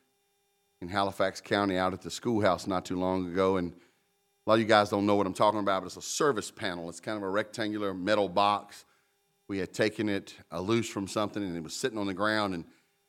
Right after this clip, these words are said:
had been sitting there for some days, and I turned it up on its side and sit down on it. I mean, I'm at that age where I can make a chair out of nearly anything that will hold me. And, uh, I heard something.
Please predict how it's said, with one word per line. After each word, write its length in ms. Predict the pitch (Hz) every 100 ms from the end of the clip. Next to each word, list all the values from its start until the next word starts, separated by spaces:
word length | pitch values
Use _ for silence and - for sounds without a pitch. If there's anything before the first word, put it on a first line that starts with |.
| -
had 100 | 110
been 120 | 117
sitting 200 | - 120
there 140 | 117
for 80 | 101
some 280 | 95 123 113
days, 440 | 104 110 110 110
and 180 | 95 85 - _ _
I 120 | - 120
turned 280 | - 147
it 100 | 131
up 140 | 127 127
on 160 | 117
its 100 | 101
side 420 | - 147 139 131 107
and 120 | 92
sit 320 | - 151 -
down 300 | 120 127 110
on 140 | 95
it. 100 | 73
I 60 | 85
mean, 160 | 92 101
I'm 120 | 113
at 140 | 107
that 160 | 113 107
age 200 | 110 107
where 100 | 101
I 20 |
can 100 | 101
make 140 | 101 98
a 40 |
chair 280 | - 113 101
out 80 | 92
of 60 |
nearly 260 | 98 92 95
anything 280 | 95 95 90
that 60 | 85
will 60 |
hold 220 | 87 82
me. 140 | 71 69 _ _ _ _ _ _ _ _ _ _ _ _ _ _
And, 220 | 101 113 113
uh, 220 | 110 107 - -
I 80 | 127
heard 480 | 127 - 147 175 175
something. 420 | - 80 80 62